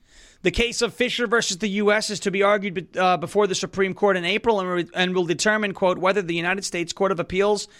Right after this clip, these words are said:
for the District of Columbia Circuit erred in construing eighteen U S Code Section fifteen twelve C,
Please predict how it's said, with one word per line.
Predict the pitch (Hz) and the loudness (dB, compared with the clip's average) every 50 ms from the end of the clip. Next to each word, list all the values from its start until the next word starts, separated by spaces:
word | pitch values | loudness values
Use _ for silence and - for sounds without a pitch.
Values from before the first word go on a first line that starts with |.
| - - - - _ _ _ _ | -20 -20 -20 -20 _ _ _ _
for | - 185 | -4 -2
the | 170 175 | 0 0
District | 139 196 196 - 202 175 - | 0 0 0 0 -2 -4 -4
of | 185 - | -4 -6
Columbia | - 170 175 175 190 190 185 185 180 170 156 - _ _ _ _ _ _ | -4 -2 -2 0 0 0 2 2 2 2 2 0 _ _ _ _ _ _
Circuit | - - - - 220 220 214 185 175 170 - | -8 -4 0 2 2 2 2 -2 -4 -4 -2
erred | 185 202 220 214 170 139 120 123 117 _ _ _ _ _ _ _ _ _ _ | 0 0 2 2 0 -4 -6 -10 -16 _ _ _ _ _ _ _ _ _ _
in | - 185 180 | -4 -4 -4
construing | - 185 180 - - - - 214 220 214 208 202 190 175 - _ _ _ _ _ - | -2 -4 -4 -4 -2 0 2 2 4 4 2 0 -4 -6 -12 _ _ _ _ _ -2
eighteen | 185 208 233 - - - 233 233 226 214 202 | -2 -2 -2 -2 -4 -2 -2 0 0 0 -2
U | 175 180 208 220 214 | -2 0 2 2 2
S | 202 185 - - | 2 0 -2 -6
Code | - - 220 220 214 214 202 170 | -4 0 2 4 4 4 4 2
Section | - - - 214 202 - - - 214 196 190 175 - _ _ _ _ _ _ | 0 -2 0 0 -2 -2 -4 -4 -4 -4 -4 -6 -10 _ _ _ _ _ _
fifteen | - - - 254 247 - - - - 240 226 214 208 165 | -8 -2 -2 -2 -2 -4 -6 -4 -2 -2 0 -2 -2 -4
twelve | - - - 220 226 214 208 196 190 185 175 165 - | -6 -4 0 2 2 4 2 2 0 -4 -6 -6 -4
C, | - - - - 269 262 202 123 92 - _ | -2 0 0 2 2 2 0 -2 -6 -12 _